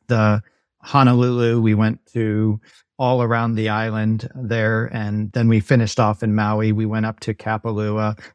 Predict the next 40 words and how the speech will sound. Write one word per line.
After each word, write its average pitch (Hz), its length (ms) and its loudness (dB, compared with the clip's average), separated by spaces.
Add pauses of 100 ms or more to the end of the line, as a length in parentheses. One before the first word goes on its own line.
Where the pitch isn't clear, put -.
is - 160 -8
where 107 220 2
we 120 160 2
stayed. 110 560 0 (340)
And 110 160 0
then, 113 320 2
but 113 140 -2
we 117 140 4
definitely 131 580 2
visited 117 540 2
Lahaina. 117 640 -2
We 110 120 -6
spent - 480 -6
some 110 140 -6
time 117 360 -6
there, 110 360 -4 (260)
went 117 260 -4
to 113 100 0
the 107 100 2
hundred 117 380 2
and 107 140 2
fifty 117 320 -2
year 113 200 2
old 110 260 -2
banyan 110 440 0
tree, 113 340 0
which 107 280 -4
is 101 220 -4
hopefully 123 680 2 (420)
manages 143 580 4
to 127 120 0
survive. 113 560 4
I 107 140 2
know 113 200 0
that 107 240 -6
they 117 100 -2
said 110 220 -4
it's 104 160 -6
still 120 220 -4
standing, 113 600 -4